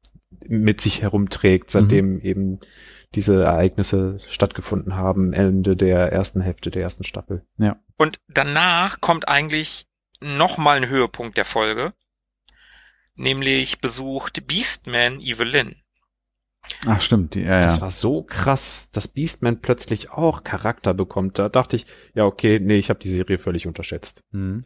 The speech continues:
Speaker 3: Und also das, das war, ich find sowieso, ich fand in der ersten Hälfte schon Evelyn mit Abstand den coolsten Charakter.
Speaker 1: Mhm.
Speaker 3: Und hier bekommt Evelyn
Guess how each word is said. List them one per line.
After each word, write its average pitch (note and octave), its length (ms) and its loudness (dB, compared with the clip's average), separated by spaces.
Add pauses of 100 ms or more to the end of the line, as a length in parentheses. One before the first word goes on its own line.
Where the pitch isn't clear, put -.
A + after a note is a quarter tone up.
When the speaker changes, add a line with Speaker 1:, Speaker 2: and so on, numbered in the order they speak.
Speaker 3:
Und D#3 220 -8 (320)
also D#3 240 -2
das, - 400 0
das D#3 300 0
war, D3+ 120 2 (200)
ich - 180 -2
find A3 280 0
sowieso, E3 480 0
ich - 120 -4
fand F#3 160 0
in D3 80 -4
der - 160 -2
ersten E3+ 520 0 (100)
Hälfte D3+ 680 -4 (100)
schon C#3+ 440 -6
Evelyn E3+ 720 0
mit - 240 -4
Abstand - 460 0
den E3 120 -6
coolsten F#3 400 -2
Charakter. D#3 560 -2 (240)
Speaker 1:
Mhm. F#2 520 -8 (140)
Speaker 3:
Und D#3+ 300 2 (420)
hier G3+ 840 0
bekommt - 480 0
Evelyn E3 640 0